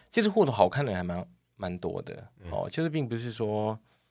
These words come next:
Speaker 1: 护斗就要治疗，其实我，
Speaker 2: 嗯。
Speaker 1: 我想要把这两个
Speaker 2: 拆开。
Speaker 1: 稍微，稍微慢慢拆开，像，就是像我觉得彭于晏就有一点点护斗，但是还蛮好看的。
Speaker 2: 哦。
Speaker 1: 就是其实很多有一些还蛮，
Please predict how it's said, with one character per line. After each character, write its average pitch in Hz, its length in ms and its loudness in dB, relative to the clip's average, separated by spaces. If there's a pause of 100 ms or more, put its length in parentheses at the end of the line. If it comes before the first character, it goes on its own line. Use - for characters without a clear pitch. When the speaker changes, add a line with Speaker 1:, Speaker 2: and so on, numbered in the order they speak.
(120)
Speaker 1:
护 165 120 -2
斗 - 140 6
就 117 80 6
要 110 60 8
治 107 240 -6
疗， - 140 -4
其 - 120 -6
实 147 60 2
我， 110 160 4
Speaker 2:
嗯。 - 20 -2
Speaker 1:
我 120 100 2
想 107 140 2
要 110 60 4
把 104 120 6
这 107 120 2
两 90 200 2
个 57 160 -6 (160)
Speaker 2:
拆 98 160 4
开。 92 240 2 (340)
Speaker 1:
稍 127 240 6
微， 95 60 -2
稍 123 180 2
微 117 60 2
慢 110 80 4
慢 101 220 0
拆 95 240 -8
开， 101 100 -8
像， 151 240 -4 (400)
就 - 20 -6
是 180 140 2
像 196 160 6
我 117 100 6
觉 101 120 4
得 98 60 4
彭 117 280 2
于 117 60 -4
晏 120 140 0
就 113 80 4
有 101 80 4
一 131 80 -6
点 92 180 -2
点 85 100 -8
护 95 140 -10
斗， 57 180 -6
但 110 140 6
是 117 100 -2
还 107 120 -2
蛮 87 120 -2
好 - 160 -10
看 - 180 -10
的。 - 200 -12
Speaker 2:
哦。 76 880 -8
Speaker 1:
就 151 100 -6
是 165 120 -4
其 185 80 2
实 165 80 -2
很 113 180 0
多 104 340 0
有 101 200 -2
一 - 20 -4
些 117 240 -2
还 107 140 -2
蛮， 92 200 0